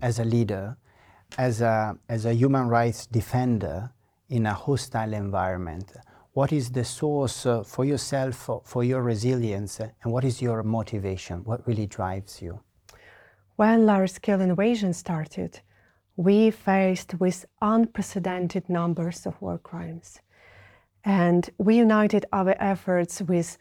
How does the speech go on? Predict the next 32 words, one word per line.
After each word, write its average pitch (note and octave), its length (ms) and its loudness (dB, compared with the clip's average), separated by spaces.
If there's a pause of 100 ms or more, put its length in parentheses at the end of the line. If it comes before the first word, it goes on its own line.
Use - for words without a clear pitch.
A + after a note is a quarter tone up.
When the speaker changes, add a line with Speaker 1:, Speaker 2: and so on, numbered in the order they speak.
(180)
Speaker 2:
dozens F#3+ 540 2
of E3 200 -4
other F3 300 0
organizations, E3+ 720 2
mostly F3+ 300 0
from E3+ 260 0
different G#3 400 0
regions. D#3 460 -2 (400)
We F#3 140 4
built G3 300 4
all G#3 160 4
Ukrainian G#3+ 540 2
network F3 500 -2
of - 160 -4
local F3+ 340 2
documentators, F#3 920 -2 (380)
and G3 160 6
working B3+ 440 4
together, E3+ 640 0
we F#3 120 2
jointly G3+ 460 2
documented E3+ 800 0 (200)
since G#3 320 2
twenty-four F#3 680 0
of E3+ 80 -2
February E3+ 400 -2
last D#3 300 -4
year, G#3+ 320 2 (300)
more F#3 180 2
than E3+ 280 0 (280)
fifty-two G#3 760 0
thousand D#3+ 760 -2